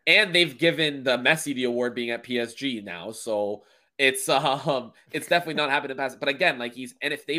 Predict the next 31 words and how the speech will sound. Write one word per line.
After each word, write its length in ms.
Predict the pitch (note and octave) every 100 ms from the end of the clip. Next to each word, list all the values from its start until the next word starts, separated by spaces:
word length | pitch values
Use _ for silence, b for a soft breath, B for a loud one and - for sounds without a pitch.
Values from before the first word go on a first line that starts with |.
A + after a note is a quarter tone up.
| E3
if 160 | C3+ -
they 120 | D#3
can 220 | F3+ C#3+
go 180 | B2 C3
far 300 | C3 A#2 B2
in 80 | G#2
Champions 460 | G#2+ A2+ C#3+ C3+
League 160 | D3 A#2
or 160 | A#2
win 180 | G2 A2
Champions 400 | C#3 D3 D3 D3+
League, 140 | D#3 C#3
Bayern 180 | C#3
Munich, 240 | C#3+ F3 G3 _ _ _ _ _ _ _ _ _ _ _ _ A2+
I 100 | A#2+
would, 260 | A2+ C#3+ -
I 140 | C3
would 160 | C#3 C#3+
say 240 | - D#3+
he 220 | D#3 D#3
has 360 | C#3+ C#3 C#3 -
a 260 | B2+ B2+ B2
outside 580 | A#2+ A2+ G2+ - B2+ C3
shot 260 | - B2 A#2+
chance 280 | - B2 G2
if 40 |
he's 120 | A#2+
putting 160 | - B2
up 60 |
numbers 160 | A2+ G#2
like 120 | G2+